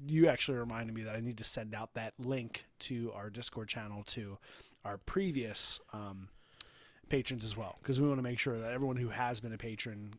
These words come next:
has access to that. So even if you, if you only wanna come and be a patron one time and support us for a couple bucks or whatever, you will get, uh, access to the pa-, to the, uh, Discord server, and you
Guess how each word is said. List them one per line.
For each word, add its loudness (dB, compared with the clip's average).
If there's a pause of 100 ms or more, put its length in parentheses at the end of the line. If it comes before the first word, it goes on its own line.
has -6
access -6
to -8
that. -10
So -2
even 2
if -4
you, 0 (460)
if -8
you 0
only 6
wanna 6
come 2
and -2
be 0
a -2
patron -2
one -2
time 2
and -2
support -2
us -2
for -6
a -6
couple -4
bucks 6
or 2
whatever, -2 (280)
you 0
will -4
get, -8 (200)
uh, -10 (120)
access -6
to -8
the -12
pa-, -10 (200)
to -6
the, -14
uh, -12
Discord -8
server, -8
and -12
you -14